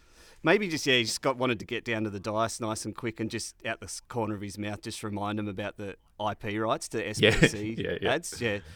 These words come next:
Speaker 2: Yeah.
Speaker 1: Well done, boys, but don't get any ideas.
Speaker 2: No.
Speaker 1: Yeah.
Speaker 2: No.
Speaker 1: Yeah.
Speaker 2: Uh, s-,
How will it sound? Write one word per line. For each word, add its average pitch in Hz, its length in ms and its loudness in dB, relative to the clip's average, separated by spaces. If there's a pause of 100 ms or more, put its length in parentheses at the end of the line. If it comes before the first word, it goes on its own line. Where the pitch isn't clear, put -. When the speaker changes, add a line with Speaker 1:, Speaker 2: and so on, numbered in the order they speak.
Speaker 2:
Yeah. 170 140 0
Speaker 1:
Well 160 120 12
done, 135 160 10
boys, 120 220 4
but 123 140 -4
don't 127 260 4
get 113 160 0
any 107 200 2
ideas. 101 540 -4
Speaker 2:
No. 85 340 6 (180)
Speaker 1:
Yeah. 101 240 -4 (160)
Speaker 2:
No. 98 180 0
Speaker 1:
Yeah. 76 220 2 (460)
Speaker 2:
Uh, 143 400 12 (440)
s-, - 180 0